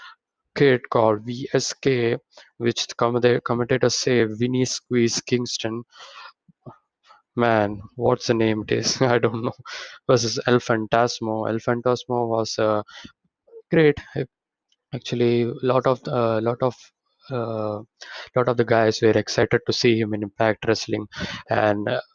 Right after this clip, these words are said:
and we can say that, uh, the X Division, uh, is very, uh, very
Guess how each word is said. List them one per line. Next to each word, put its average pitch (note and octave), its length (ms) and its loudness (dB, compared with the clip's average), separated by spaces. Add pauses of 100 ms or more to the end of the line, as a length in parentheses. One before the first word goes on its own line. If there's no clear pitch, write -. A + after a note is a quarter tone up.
(440)
and E3+ 160 0
we E3+ 100 0
can E3 160 0
say D3 220 4
that, A#2+ 240 4
uh, A#2 180 4
the A2+ 260 4
X - 160 -2
Division, A#2 440 -2 (360)
uh, A2+ 200 -2 (100)
is A#2 180 -2
very, A#2 400 0 (140)
uh, A2+ 300 -8
very B2+ 260 -2